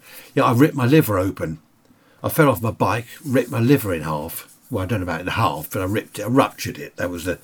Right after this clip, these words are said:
the medical term. I ruptured my liver.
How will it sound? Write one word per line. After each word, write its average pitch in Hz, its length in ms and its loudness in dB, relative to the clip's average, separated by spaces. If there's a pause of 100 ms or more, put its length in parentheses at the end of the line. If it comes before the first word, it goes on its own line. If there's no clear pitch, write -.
(320)
the 95 80 -6
medical 90 480 -2
term. 85 260 -4
I 92 60 -2
ruptured 104 480 -2
my 92 160 -4
liver. 90 320 -6